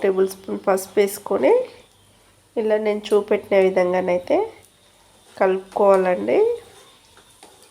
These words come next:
తర్వాతకి మనము అర కిలో వరకు బీరకాయలు అయితే పీల్ చేసి అయితే వీటిని చిన్న చిన్న ముక్కలుగానైతే కట్ చేసుకున్నాను. పైన లేయర్ను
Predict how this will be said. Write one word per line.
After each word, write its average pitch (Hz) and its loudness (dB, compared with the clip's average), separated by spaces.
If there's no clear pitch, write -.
తర్వాతకి 190 0
మనము 208 0
అర 196 2
కిలో 202 2
వరకు 185 2
బీరకాయలు 190 4
అయితే 185 2
పీల్ 208 0
చేసి 196 0
అయితే 254 0
వీటిని 240 -2
చిన్న 220 0
చిన్న 214 0
ముక్కలుగానైతే 190 0
కట్ 185 0
చేసుకున్నాను. 196 -2
పైన 220 2
లేయర్ను 202 2